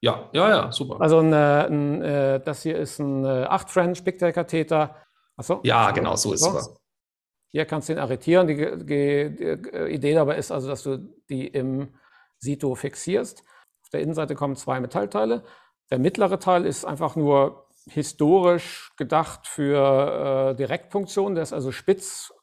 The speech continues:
Speaker 2: gedacht, um ohne, ohne Kanüle oder irgendwas zu punktieren. Den tun wir weg.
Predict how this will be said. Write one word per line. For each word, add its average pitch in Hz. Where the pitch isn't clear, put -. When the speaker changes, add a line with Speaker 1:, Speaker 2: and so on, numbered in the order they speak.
Speaker 2:
gedacht, 151
um 143
ohne, 156
ohne 143
Kanüle 156
oder 165
irgendwas 156
zu 143
punktieren. 156
Den 135
tun 147
wir 120
weg. 214